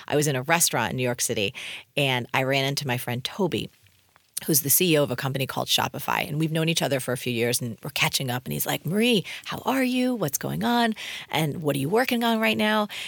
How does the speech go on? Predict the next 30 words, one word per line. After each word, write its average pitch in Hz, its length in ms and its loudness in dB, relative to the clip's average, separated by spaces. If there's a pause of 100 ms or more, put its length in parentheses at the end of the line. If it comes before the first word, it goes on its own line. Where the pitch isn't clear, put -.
(160)
And - 80 2
I 156 60 4
told 135 340 0
him 156 80 0
about 135 280 0
the - 80 -14
book 226 260 2
and - 80 -10
it - 20 -10
was 147 140 -2
in 135 60 0
the 123 80 -2
early 135 260 0
stages. - 480 0
And 160 80 -4
he's 143 140 -4
like, 143 240 -4 (240)
"Why 165 300 0
are 302 100 0
you 294 100 2
writing 190 320 2
this 156 140 2
book? - 320 -2
You 160 40 -2
know, 151 60 -4
your 147 140 -8
business 220 360 2
is 202 120 0
going 196 240 0
great. 185 340 2